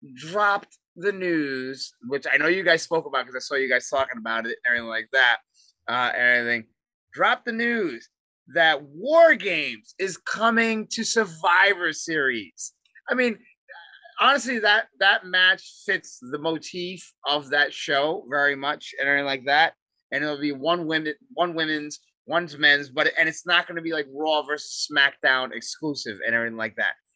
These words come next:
I can kinda see, you know, the, the, obviously the Bloodline's gonna be on one side for one. I don't know who they're gonna set up for the other one, but I mean, the internet went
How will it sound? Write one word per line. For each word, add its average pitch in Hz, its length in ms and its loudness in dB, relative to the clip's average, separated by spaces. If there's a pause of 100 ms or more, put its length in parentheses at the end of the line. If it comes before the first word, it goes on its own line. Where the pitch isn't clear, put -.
(160)
I 165 100 0
can - 100 -12
kinda 196 260 4
see, 156 260 -6
you 143 100 -4
know, 131 200 -4 (460)
the, 165 200 4
the, 165 80 4
obviously 175 420 2
the 147 80 -4
Bloodline's 135 520 0
gonna 131 140 -6
be 127 120 -2
on 120 140 -4
one 131 180 -2
side 113 340 -2
for 113 100 -14
one. 113 260 -4
I 107 80 -6
don't 110 100 -6
know 113 120 -10
who 117 140 -14
they're 107 100 -12
gonna 104 60 -18
set 120 180 -6
up 107 60 -14
for - 120 -20
the 113 80 -4
other 117 140 -4
one, 104 200 -14
but 123 140 -6 (1120)
I 208 100 6
mean, 170 420 0
the 185 180 0
internet 196 380 4 (180)
went 160 180 -2